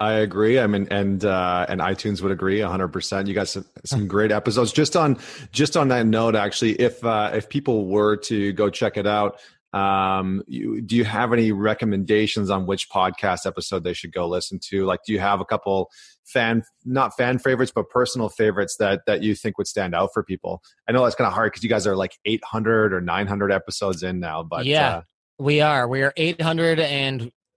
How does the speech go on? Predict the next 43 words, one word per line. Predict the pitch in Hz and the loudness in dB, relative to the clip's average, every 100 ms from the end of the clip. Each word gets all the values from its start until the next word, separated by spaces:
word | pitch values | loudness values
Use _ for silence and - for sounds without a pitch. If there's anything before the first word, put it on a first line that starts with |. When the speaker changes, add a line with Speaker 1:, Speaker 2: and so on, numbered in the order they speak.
| _ - | _ -10
Speaker 2:
twenty-eight | - 151 151 147 135 | -2 2 2 2 0
episodes | 131 120 131 127 110 | -2 -4 -2 -2 -2
in. | 113 131 - _ _ | -4 -6 -10 _ _
Speaker 1:
Amazing. | 92 90 95 87 85 | -6 -2 -2 -2 -4
Speaker 2:
As | 113 110 | -2 -2
of, | - | -2
or | 127 127 | 0 2
eight | 143 147 | 2 2
hundred | 156 156 139 | 2 0 -2
twenty-nine | 127 127 113 104 101 | -2 -2 -2 -4 -6
as | 98 | -10
of | |
today. | 95 104 104 101 - _ _ _ - | -14 -18 -14 -14 -14 _ _ _ -2
But, | 156 - | 0 2
uh, | 160 156 156 - | 2 4 2 0
yeah, | 165 240 | 0 0
we, | 226 214 143 | 0 -4 -6
we, | 165 | -4
I | 170 | 0
interviewed | 208 220 208 190 185 | 0 2 0 0 0
Neil | 175 185 | 2 2
deGrasse | 165 165 156 | 4 2 2
Tyson, | - 147 143 156 185 180 _ _ _ | 0 2 2 0 -2 -4 _ _ _
who's | 139 143 120 | 0 0 -2
a | 113 | -4
scientist. | - 131 139 131 165 - - - _ _ - | 0 0 0 -2 -4 -4 -10 -16 _ _ 0
Um, | 135 127 131 | 2 0 0
I | 131 127 | -2 -2
interviewed, | 151 143 135 139 123 - | -2 0 2 0 -4 -6
uh, | 123 | -2
Vanessa | 135 139 135 | 0 0 0
Van | 127 127 | 2 2
Edwards | 139 135 107 | 0 -2 -2
about | 113 160 | -4 0
body | 185 190 | 2 2
language, | 170 151 135 107 | 0 0 -2 -4
Jim | - 135 131 | -2 -2 -2
Kwik | - 127 | -4 -2
about | 110 113 | -2 -4
the | |
brain, | 117 196 185 175 | -2 0 2 0
Shaquille | - - - 156 131 | -2 -6 -2 0 2
O'Neal, | 120 147 160 151 147 | 2 2 4 2 0